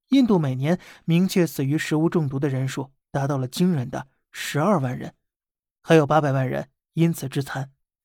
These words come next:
这些触目惊心的数字呢，让我们更加敬佩挑战印度美食的那位中国勇士了。赶紧用卫生，兄弟们！<laughs> 好了，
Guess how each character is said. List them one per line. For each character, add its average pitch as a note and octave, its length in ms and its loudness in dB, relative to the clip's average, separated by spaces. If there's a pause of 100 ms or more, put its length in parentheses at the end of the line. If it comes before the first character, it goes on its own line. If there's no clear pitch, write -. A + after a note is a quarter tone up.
(680)
这 D4+ 300 4
些 D#3+ 200 2
触 E3 220 -2
目 C#3+ 180 -2
惊 D3+ 220 -4
心 E3+ 180 -2
的 C#3 80 -2
数 C#3 220 -4
字 C3+ 220 -4
呢， C3+ 180 -8 (360)
让 A3 260 4
我 E3 80 2
们 D3 160 0
更 E3 280 2
加 D3 180 0
敬 C#3+ 220 -4
佩 C3+ 260 -8 (340)
挑 E3+ 280 4
战 F#3 220 2
印 G#3 180 2
度 D3+ 100 -2
美 C3+ 200 -4
食 C#3+ 180 -6
的 C3+ 240 -8 (420)
那 D#3+ 260 2
位 B2+ 140 -4
中 G#3+ 360 0
国 C#3+ 180 -2
勇 C3 200 -4
士 - 160 -6
了。 C3+ 240 -10 (1400)
赶 G#3 260 4
紧 B3+ 80 4
用 A3+ 140 4
卫 G3 160 4
生， A#3 340 4 (320)
兄 D#3+ 380 0
弟 C3+ 80 -4
们！ - 240 -12 (640)
<laughs> - 1120 -20
好 D#3+ 160 2
了， F#3+ 200 2